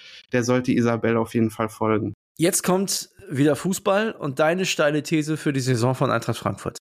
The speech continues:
Speaker 1: Meine steile These ist, dass Kevin Trapp,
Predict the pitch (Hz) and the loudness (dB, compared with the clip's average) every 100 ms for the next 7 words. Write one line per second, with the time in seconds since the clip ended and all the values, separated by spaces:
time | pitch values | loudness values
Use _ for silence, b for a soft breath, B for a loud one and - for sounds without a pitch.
0 | _ - 110 127 117 - 120 117 - 127 | _ -2 2 2 2 0 0 0 0 2
1 | 135 131 131 127 - - - 120 123 - | 2 2 2 0 0 -6 -2 -2 -2 -8
2 | - 131 135 143 135 - 123 - _ | -6 -4 2 2 0 -4 -4 -4 _